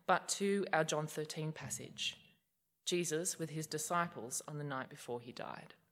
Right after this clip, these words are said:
And there, that's where we see the kind of love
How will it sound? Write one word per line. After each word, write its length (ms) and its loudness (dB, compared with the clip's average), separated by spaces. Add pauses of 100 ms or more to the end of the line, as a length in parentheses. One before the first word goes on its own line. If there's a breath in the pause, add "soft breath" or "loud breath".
(160)
And 160 -4
there, 420 6 (840 soft breath)
that's 300 6
where 100 2
we 80 -2
see 200 -4
the 100 -6
kind 340 -2
of 100 0
love 360 0